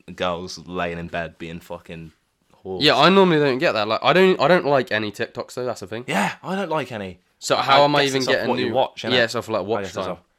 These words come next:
Speaker 1: 'cause I do watch 'em. If, if I see some Donnie in bed and there's an interesting question
Speaker 2: Yeah.
Speaker 1: or some shit, I do watch it.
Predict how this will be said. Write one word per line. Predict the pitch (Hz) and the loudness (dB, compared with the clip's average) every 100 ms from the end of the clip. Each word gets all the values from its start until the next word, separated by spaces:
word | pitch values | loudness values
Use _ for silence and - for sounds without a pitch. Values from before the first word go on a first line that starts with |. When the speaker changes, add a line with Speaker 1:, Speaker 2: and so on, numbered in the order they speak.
| _ _ | _ _
Speaker 1:
'cause | 107 | -4
I | 107 | -2
do | 123 110 | -2 0
watch | 101 - - | -2 -2 -6
'em. | 92 87 _ _ - | -8 -10 _ _ -16
If, | 90 95 | -14 -12
if | 104 | -6
I | 104 104 | -6 -6
see | 113 | -10
some | 104 101 | -12 -8
Donnie | 95 107 92 | -4 -4 -4
in | 90 | -8
bed | 87 92 | -6 -6
and | 82 | -8
there's | 85 82 | -12 -12
an | 87 | -10
interesting | 90 - 92 - 92 | -10 -12 -14 -12 -12
question | - 92 - - 69 90 _ _ _ _ - | -6 -6 -6 -10 -10 -12 _ _ _ _ -10
Speaker 2:
Yeah. | 104 101 101 95 87 | -4 -2 0 -2 -4
Speaker 1:
or | |
some | 85 92 | -8 -12
shit, | 87 - 82 78 | -10 -10 -8 -10
I | 90 | -10
do | 90 | -10
watch | 85 - - | -8 -10 -12
it. | 80 | -16